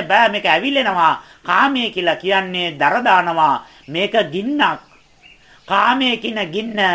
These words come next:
කොහොම වින්දත් මේක ඇවිලෙනවා. ගිනි පුපුරු දාගෙන මේක පුපුරවනවා.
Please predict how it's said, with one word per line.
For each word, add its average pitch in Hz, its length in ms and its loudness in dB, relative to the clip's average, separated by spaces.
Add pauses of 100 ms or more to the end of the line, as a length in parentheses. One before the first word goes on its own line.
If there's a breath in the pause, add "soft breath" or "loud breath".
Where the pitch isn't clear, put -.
(300 loud breath)
කොහොම 220 400 4 (100)
වින්දත් 196 540 2
මේක 175 240 -4
ඇවිලෙනවා. 180 1000 2 (120)
ගිනි 196 300 -4
පුපුරු 226 340 -6
දාගෙන 185 420 2
මේක 160 240 -6
පුපුරවනවා. 170 960 -2